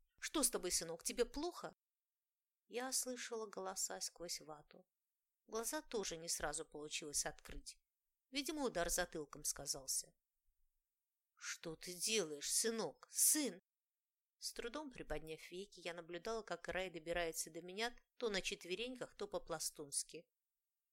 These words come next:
«Боги, почему не работает магия? Я не могу отправить сигнал о помощи!» Мэдди нервничала все больше, не зная, что рядом с ней живая глушилка. «Как ты?» И Рай все-таки дополз до меня и бережно обнял.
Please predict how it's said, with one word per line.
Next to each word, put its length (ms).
«Боги, 440
почему 440
не 140
работает 500
магия? 500
Я 160
не 100
могу 260
отправить 500
сигнал 400
о 60
помощи!» 600
Мэдди 320
нервничала 640
все 220
больше, 480
не 140
зная, 320
что 260
рядом 300
с 140
ней 140
живая 360
глушилка. 760
«Как 360
ты?» 200
И 60
Рай 160
все-таки 360
дополз 540
до 100
меня 240
и 40
бережно 500
обнял. 440